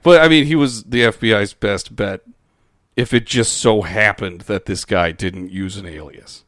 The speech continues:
You know, they, they kinda had to talk to him. Strangely enough, it's this man's name rather than Dan Cooper, which is what the hijacker, you know, claimed his name to be. Th-, this was the name that the news glommed onto.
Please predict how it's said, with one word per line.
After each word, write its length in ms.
You 120
know, 120
they, 240
they 140
kinda 220
had 260
to 60
talk 300
to 100
him. 100
Strangely 440
enough, 240
it's 200
this 320
man's 340
name 320
rather 320
than 220
Dan 340
Cooper, 480
which 360
is 260
what 240
the 80
hijacker, 720
you 80
know, 140
claimed 340
his 100
name 200
to 80
be. 280
Th-, 260
this 220
was 180
the 80
name 340
that 200
the 60
news 320
glommed 420
onto. 460